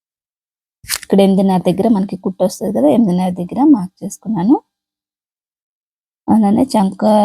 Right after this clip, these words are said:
డౌన్ వచ్చేసి మూడున్నర. ఇక్కడ ఒక లైన్ వేసేస్తున్నాను. ఇలాగా వేసేసుకొని ఇప్పుడు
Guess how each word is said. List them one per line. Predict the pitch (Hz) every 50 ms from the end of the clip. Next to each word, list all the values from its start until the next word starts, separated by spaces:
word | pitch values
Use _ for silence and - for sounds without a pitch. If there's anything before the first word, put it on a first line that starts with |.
| 208 202 190
డౌన్ | - 185 185 185 185
వచ్చేసి | 185 185 - - 165 180 - - 370 466 508 - _ _ _ _ _ _ _ _ _ _ _ _ _ _ _ _ _
మూడున్నర. | - 202 196 190 180 170 170 165 160 160 233 349 494 - _ _ _ _ _ _ _ _ _ _ _ _ _ _ _ _ _ _ _ _ _ _
ఇక్కడ | _ _ - 185
ఒక | 190 180 185
లైన్ | 180 180 180 180 180 180
వేసేస్తున్నాను. | 170 175 - - 151 - - - 214 170 165 170 165
ఇలాగా | 160 160 160 220 277 415 494 _ _ _ _ _ _ _ _ _ _ _ _ _ _ _ _ _ _ _ _ _ _ _ _ _ _ _ _ _ _ _ _ _ _ _ _ _ _ _ _ _
వేసేసుకొని | 185 190 196 - 202 208 - - - 175 175 175 214 277 311
ఇప్పుడు | 294 - - 170 170